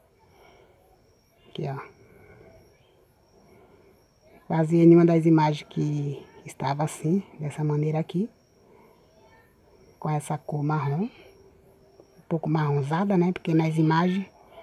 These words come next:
ó, aqui, ó. Fred. Modo Roblox, né? Aqui.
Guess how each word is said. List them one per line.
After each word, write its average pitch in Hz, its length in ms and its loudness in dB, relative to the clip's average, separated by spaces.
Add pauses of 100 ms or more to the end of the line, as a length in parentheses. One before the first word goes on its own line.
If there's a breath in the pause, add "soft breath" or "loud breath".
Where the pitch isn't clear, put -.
(680 loud breath)
ó, 175 40 -6
aqui, 160 360 -4
ó. 139 220 -6 (640)
Fred. 160 680 -2 (1400 loud breath)
Modo 165 400 0
Roblox, 185 720 4
né? 180 200 -4 (2250 soft breath)
Aqui. 180 400 -6